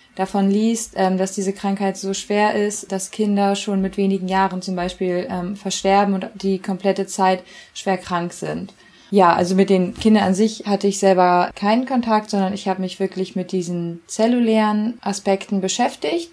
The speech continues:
und zwar mit Mutationen. Also quasi, wenn im Bauplan für diesen Müllarbeiter etwas schief läuft und der gegebenenfalls nicht mehr richtig arbeiten kann. Und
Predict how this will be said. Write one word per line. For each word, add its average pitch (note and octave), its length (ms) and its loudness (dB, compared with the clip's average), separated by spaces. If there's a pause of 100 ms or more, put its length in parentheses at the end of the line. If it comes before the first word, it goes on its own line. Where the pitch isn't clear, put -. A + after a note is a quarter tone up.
und G3+ 140 -2
zwar G3 240 0
mit G3 280 -2
Mutationen. F3+ 840 0
Also E3+ 260 -4
quasi, F3+ 500 0
wenn F3 180 -2
im F3 80 -6
Bauplan A#3+ 880 2
für A3+ 680 0 (160)
diesen F3+ 500 -2 (100)
Müllarbeiter G#3 1000 2 (240)
etwas G3 360 0
schief G3+ 320 -4
läuft E3 280 -4
und F3+ 160 -4
der F3+ 320 2 (840)
gegebenenfalls G3+ 840 0
nicht G3 140 -6
mehr F3+ 120 -4
richtig F3 340 -6
arbeiten E3 460 -4
kann. E3 260 -8
Und D#3+ 80 -14